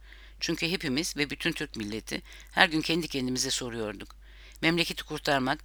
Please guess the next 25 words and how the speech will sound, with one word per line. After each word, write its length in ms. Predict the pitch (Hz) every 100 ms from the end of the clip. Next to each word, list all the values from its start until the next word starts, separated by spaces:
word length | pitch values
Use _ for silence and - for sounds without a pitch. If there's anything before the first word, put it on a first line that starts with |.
| - - -
günün 220 | 165 175 196
felaket 520 | 175 170 175 196 -
ve 80 | 147
ıstırap 320 | - 165 -
kaydeden 420 | 143 135 135 135
şartlarından 600 | - 135 - 127 135 135
kurtulmak 500 | 127 135 143 147 139
için 220 | - 139
ne 40 | 160
yapmalıyız? 760 | 127 - 107 101 104 104 - - - - - -
Fakat 320 | - - 170
hiç 140 | 220 -
kimse 360 | 131 117 185 214 - - -
bu 60 |
sualin 440 | - 180 151 156 160
kesin 340 | - - 180
cevabını 560 | 143 127 127 127 131 120
bulup 280 | 127 196 - - -
ne 140 | 202
nefsine 520 | 175 139 - 143 170
ne 140 | 208 165
de 100 | 139
başkasına 460 | 135 - - 156
karşı 380 | 139 113 117 -
veremiyordu. 720 | 123 117 107 101 98 92 -